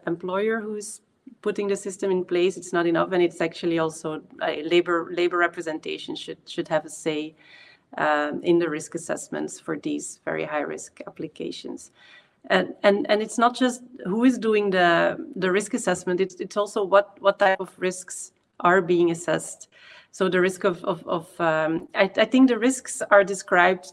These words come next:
too, too general in the, in the regulation.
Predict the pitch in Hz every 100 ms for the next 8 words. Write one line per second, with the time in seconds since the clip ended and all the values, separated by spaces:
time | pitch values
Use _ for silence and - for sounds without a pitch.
0 | _ - 190 190 190 - 190 185 170 175
1 | 170 190 165 165 - 170 170 160 160 170
2 | 165 160 160 165 151 170 - 160